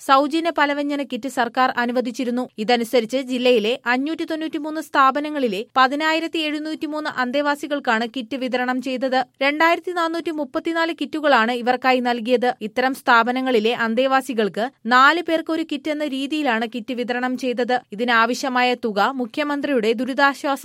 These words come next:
നിധിയിൽ നിന്നാണ് വകയിരുത്തിയത്. സ്ഥാപനങ്ങളിലെ വിതരണവുമായി ബന്ധപ്പെട്ട് ചീഫ് വിപ്പ് അഡ്വക്കേറ്റ് കെ രാജന്റെ അധ്യക്ഷതയിൽ അവലോകന യോഗം ചേർന്നിരുന്നു. യോഗത്തിൽ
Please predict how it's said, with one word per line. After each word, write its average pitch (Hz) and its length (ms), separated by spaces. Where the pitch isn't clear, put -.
നിധിയിൽ 254 340
നിന്നാണ് 226 400
വകയിരുത്തിയത്. 240 680
സ്ഥാപനങ്ങളിലെ 339 800
വിതരണവുമായി 311 600
ബന്ധപ്പെട്ട് 254 560
ചീഫ് 311 300
വിപ്പ് 320 240
അഡ്വക്കേറ്റ് 277 480
കെ 285 160
രാജന്റെ 262 480
അധ്യക്ഷതയിൽ 233 680
അവലോകന 269 460
യോഗം 233 360
ചേർന്നിരുന്നു. 240 540
യോഗത്തിൽ 233 460